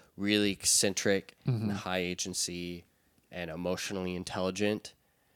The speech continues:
Speaker 1: and, like,
Speaker 2: And mentally unstable.
Speaker 1: <laughs> and, yeah, and they get just the perfect balance, and they,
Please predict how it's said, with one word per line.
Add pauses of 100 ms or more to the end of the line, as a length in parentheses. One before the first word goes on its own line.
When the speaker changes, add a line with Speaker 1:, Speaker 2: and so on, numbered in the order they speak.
(220)
Speaker 1:
and,
like,
Speaker 2:
And
mentally
unstable.
Speaker 1:
<laughs>
and,
yeah,
and
they
get
just
the
perfect
balance,
and
they,